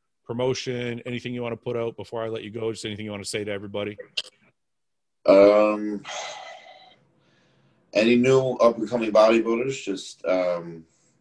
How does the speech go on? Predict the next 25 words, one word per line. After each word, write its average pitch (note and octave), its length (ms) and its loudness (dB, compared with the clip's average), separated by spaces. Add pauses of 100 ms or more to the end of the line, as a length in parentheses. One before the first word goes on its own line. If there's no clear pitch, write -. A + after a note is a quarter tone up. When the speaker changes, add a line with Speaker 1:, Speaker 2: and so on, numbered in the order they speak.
(500)
Speaker 2:
know G2+ 220 2
this G2+ 240 0
is G2 120 0
a, F2+ 460 4 (400)
a E2+ 80 -2
marathon G2+ 540 2
and F#2+ 100 -2
not F#2 120 0
a F2 40 -6
sprint. A#2 540 -2 (840)
Take G#2 220 0
your G2+ 100 2
time, A2 540 2 (380)
and F#2 380 0
your F2+ 160 -6
goals G2 360 4
will G2+ 160 6
be G2 140 6
accomplished. G#2 840 -2 (160)
Just - 200 -10
do F#2 80 -8
not F#2 240 2
rush F2 240 4
them. C#2 300 -6 (580)
Speaker 1:
Hmm. G2 180 -14